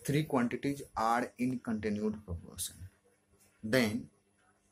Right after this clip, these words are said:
ratio between first and two is equal to or proportional to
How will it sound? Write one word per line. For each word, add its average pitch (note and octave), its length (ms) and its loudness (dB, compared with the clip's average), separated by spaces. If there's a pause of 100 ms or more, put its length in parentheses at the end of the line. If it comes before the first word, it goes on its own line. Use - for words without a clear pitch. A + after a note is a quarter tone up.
(1300)
ratio B2 480 4
between C#3 420 2
first B2 460 -4
and A2 180 -4 (100)
two A2 280 0 (960)
is C3 200 0 (100)
equal A2+ 380 0 (120)
to A#2 100 -4 (280)
or G2+ 160 0
proportional G#2 840 -2 (1040)
to G#2+ 80 -2